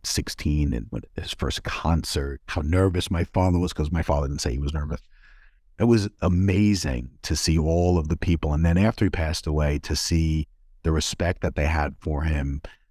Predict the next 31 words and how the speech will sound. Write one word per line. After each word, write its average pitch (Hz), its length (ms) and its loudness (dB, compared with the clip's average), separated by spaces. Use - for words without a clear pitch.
They 76 100 -4
put 80 220 -2
an 78 100 -4
article 90 560 2
out 90 300 2
from 78 340 0
one 85 160 4
of 80 120 0
the 78 60 -2
places, 80 800 -2
uh, 69 460 -2
the - 100 -4
Havana 80 720 -2
nightclub 80 520 -2
in 69 100 0
Manhattan, 76 720 -2
and 69 360 -2
on 92 180 4
the 78 80 2
radio, 82 640 2
A 165 160 0
M - 140 -4
radio, 71 400 -2
of - 140 -8
course, - 420 -4
uh, - 240 -6
they 85 140 2
played 80 360 2
a 67 80 0
whole 87 380 0
day 82 540 0